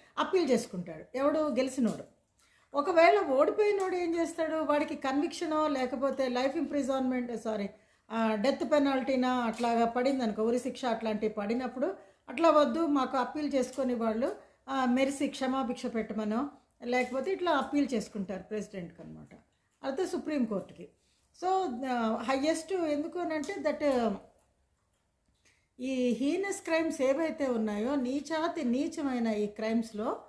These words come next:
ఆ, ఈ, ఆ, ఇప్పుడు నిర్భయ కేసులో ఇద్దరు క్యూరేటివ్ పిటిషన్ అప్పీల్ చేసుకున్నారు, వాళ్ళకి మరణశిక్ష, మరణదండన వద్దు అని చెప్పి. So, ఇలాగా అప్పీల్ అనేది ఏంటి అని అంటే, ఒక వ్యక్తికి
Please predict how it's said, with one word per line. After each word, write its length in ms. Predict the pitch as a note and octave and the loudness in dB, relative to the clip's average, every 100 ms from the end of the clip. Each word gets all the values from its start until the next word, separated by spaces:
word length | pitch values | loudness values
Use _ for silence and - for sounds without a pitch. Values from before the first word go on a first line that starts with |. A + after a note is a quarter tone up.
| _ _ _ _ | _ _ _ _
ఆ, 120 | C4 B3 A#3+ A#3 A3 G#3 G#3+ G#3+ | -2 0 2 2 2 2 -2 -4
ఈ, 500 | B3 C4 B3+ B3 A3+ | -4 -2 0 2 2
ఆ, 420 | A3+ G#3+ G3+ G3 | 4 2 2 0
ఇప్పుడు 540 | G3+ A3+ B3 A#3 A3 A3 | -2 -4 -2 0 0 0
నిర్భయ 640 | A#3+ A3 D#4 F4 E4+ D4+ - | 0 4 4 6 4 4 2
కేసులో 540 | C4 B3 B3 A#3 E4 A4 - _ B3+ | 2 2 2 -2 -2 -4 -14 _ -8
ఇద్దరు 640 | A#3+ D4+ D#4 C#4+ C4 B3 - | 4 6 8 6 6 4 2
క్యూరేటివ్ 480 | D4 D#4+ E4+ E4+ D4 | 0 0 2 0 -2
పిటిషన్ 460 | C#4 C4+ B3 B3 | -2 -4 -2 -2
అప్పీల్ 400 | C4+ D4 - C4+ A#3 | 0 -2 -2 -2 0
చేసుకున్నారు, 540 | G#3+ - - E3 C#3+ - _ _ _ _ | -2 -4 -10 -12 -14 -18 _ _ _ _
వాళ్ళకి 520 | A3+ B3 B3 B3 B3 A3+ | -2 0 0 0 2 2
మరణశిక్ష, 640 | G#3+ A3+ C#4 C#4+ C#4+ - | 2 2 2 0 -4 -4
మరణదండన 720 | B3+ A3+ A3 A3+ A3+ A3 G#3+ G#3 | 0 2 2 2 2 2 0 0
వద్దు 280 | F#3+ F3 | -2 -2
అని 280 | G#3+ F3 D3+ | -2 -2 -6
చెప్పి. 260 | D3 - - _ _ _ _ - | -14 -16 -20 _ _ _ _ -8
So, 260 | F4+ F4 - | -2 0 0
ఇలాగా 540 | C4 C#4+ E4+ D4 E4+ G#4+ - | 2 2 4 2 0 -2 -4
అప్పీల్ 400 | A#3 - F#4+ F#4+ | -6 0 2 2
అనేది 380 | E4 D4+ C4+ B3+ | 2 0 0 0
ఏంటి 280 | C4 C4+ A#3+ | -2 -2 0
అని 180 | G3+ | 0
అంటే, 440 | F3+ F3 C4 G4+ - _ _ - | -4 -4 -4 -4 -8 _ _ -4
ఒక 220 | C#4 C#4+ | -4 0
వ్యక్తికి 760 | F#4+ B3+ A#3 - C4 B3 C4+ | -2 0 -2 -4 -8 -4 -4